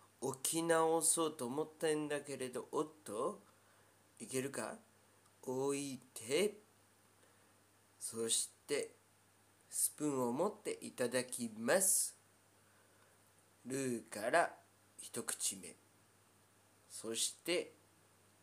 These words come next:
問題のこのソースカツ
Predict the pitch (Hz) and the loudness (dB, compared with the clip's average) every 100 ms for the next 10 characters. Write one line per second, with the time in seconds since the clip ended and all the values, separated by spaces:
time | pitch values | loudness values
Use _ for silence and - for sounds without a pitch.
0 | _ - _ - 151 185 185 180 180 175 | _ -20 _ -2 2 2 2 4 4 4
1 | 165 170 185 - - - - - - _ | -2 0 0 0 -6 -20 -20 -20 -20 _
2 | _ - 120 120 107 - 202 202 190 - | _ -8 -4 0 4 4 6 6 6 4
3 | - 208 175 - 131 | 2 0 2 0 0